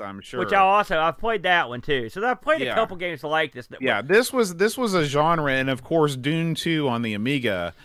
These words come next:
Speaker 1: is sort of
Speaker 2: Oh,
Speaker 1: the
Speaker 2: man.
Speaker 1: granddaddy of them all.
Speaker 2: So with the, with the, all that reference, uh, thank you, Bode, for looking that up. Um,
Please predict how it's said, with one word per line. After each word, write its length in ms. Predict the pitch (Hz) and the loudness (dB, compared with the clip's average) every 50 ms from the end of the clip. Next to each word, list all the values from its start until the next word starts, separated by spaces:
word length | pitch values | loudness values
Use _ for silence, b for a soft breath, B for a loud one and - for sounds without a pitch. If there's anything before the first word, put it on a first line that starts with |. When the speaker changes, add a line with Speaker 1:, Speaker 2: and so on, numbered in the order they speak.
| b b b - | b b b -4
Speaker 1:
is 180 | 107 117 120 | -2 -2 -2
sort 300 | - - - 139 135 127 | -2 -2 0 2 2 2
of 60 | 123 123 | 2 2
Speaker 2:
Oh, 60 | 120 | 0
Speaker 1:
the 100 | 113 104 | 0 0
Speaker 2:
man. 40 | 98 | 0
Speaker 1:
granddaddy 680 | 113 120 117 117 120 120 110 107 104 104 104 101 98 | 0 2 2 2 0 0 2 2 2 2 0 0 -4
of 100 | 95 92 | -4 -6
them 140 | 85 92 87 | -8 -8 -8
all. 380 | 85 85 82 71 55 50 - 127 b b b b b b _ | -8 -8 -8 -10 -12 -16 -18 -20 b b b b b b _
Speaker 2:
So 400 | - - 226 220 220 220 220 - - _ _ _ _ _ _ - | -4 2 4 6 6 6 2 -2 -8 _ _ _ _ _ _ -4
with 200 | 165 208 202 - | -2 -2 0 2
the, 120 | 233 220 190 | 2 2 2
with 160 | 196 202 - | 2 0 0
the, 160 | 196 185 185 170 92 | -2 -2 -4 -4 -2
all 240 | 95 214 226 277 294 | 0 2 4 4 4
that 200 | 269 254 185 156 | 4 2 0 0
reference, 680 | 151 151 170 180 185 180 - - - 117 113 - - - - | 2 4 4 4 4 2 0 -2 -2 -2 -4 -8 -16 -10 -4
uh, 200 | - 135 120 120 | 0 0 0 2
thank 280 | - - 190 208 202 - | 2 2 2 2 2 0
you, 80 | 165 127 | -2 0
Bode, 400 | 110 135 120 110 104 104 104 - | 2 2 2 2 0 -4 -8 -6
for 100 | 135 135 | -4 -4
looking 200 | 139 135 - 120 | -2 -2 -2 -2
that 160 | 113 110 110 | -2 -2 -2
up. 300 | 110 104 95 90 92 - B B B B B B B B B B B - | -4 -6 -6 -8 -10 -12 B B B B B B B B B B B -2
Um, 420 | 127 131 131 131 131 131 127 - | 2 2 4 4 4 2 0 -4